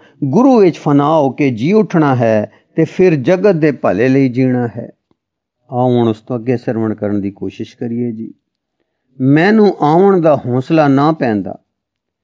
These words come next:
ਪਰ ਮੈਂ ਲੰਗਰ ਵਿੱਚ ਵੇਖਿਆ ਹੈ ਕਿ ਆਪ ਬਾਜ਼ਾਰਾਂ ਦੀ ਕਈ ਪ੍ਰਕਾਰ ਦੀਆਂ ਮਠਿਆਈਆਂ ਤੇ ਸੁੰਦਰ ਪਕਵਾਨ ਛੱਡ ਕੇ ਵੀ ਮਿਸੇ ਤਿਸੇ ਪ੍ਰਸ਼ਾਦੇ ਛਕ ਜਾਂਦੇ ਰਹੇ ਹੋ।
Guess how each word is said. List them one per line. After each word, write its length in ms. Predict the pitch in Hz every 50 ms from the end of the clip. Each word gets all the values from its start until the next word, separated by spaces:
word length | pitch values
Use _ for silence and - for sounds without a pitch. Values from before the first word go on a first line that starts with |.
| _ _ _ _ _
ਪਰ 140 | - 165 165
ਮੈਂ 200 | 170 175 175 156
ਲੰਗਰ 380 | 143 147 180 220 214 220 202
ਵਿੱਚ 220 | 185 190 175 - 156
ਵੇਖਿਆ 480 | 127 143 151 160 156 - - 196 175
ਹੈ 340 | 156 143 131 120 110 101 101 - _ _ _ _
ਕਿ 160 | - 160 - - _ -
ਆਪ 220 | 139 147 175 -
ਬਾਜ਼ਾਰਾਂ 600 | 160 143 135 147 131 117 139 139 151 165 180 175
ਦੀ 240 | 170 160 165 147 - -
ਕਈ 240 | - 208 226 233 208
ਪ੍ਰਕਾਰ 540 | - - 165 151 127 - 151 143 143 143 143
ਦੀਆਂ 220 | 135 143 143 139
ਮਠਿਆਈਆਂ 720 | 131 127 120 - - - 139 131 139 151 151 151 143 139
ਤੇ 180 | - - 135 123
ਸੁੰਦਰ 460 | - - - 170 170 160 160 156 135
ਪਕਵਾਨ 540 | - - 135 - - 127 135 135 143 147 139 139
ਛੱਡ 300 | - - 160 185 190 226
ਕੇ 240 | 214 - 185 170 147
ਵੀ 220 | 135 127 107 90 - _ _ _ _ _ _ 139
ਮਿਸੇ 400 | 151 180 185 - - 208 196 160
ਤਿਸੇ 360 | - - 156 - - 165 147
ਪ੍ਰਸ਼ਾਦੇ 760 | 123 - 139 120 117 - - 131 131 135 131 147 139 127 - -
ਛਕ 280 | - - 175 180 185
ਜਾਂਦੇ 420 | 165 151 160 151 156 147 151 151 147
ਰਹੇ 200 | 147 147 147 139 -
ਹੋ। 160 | 147 - -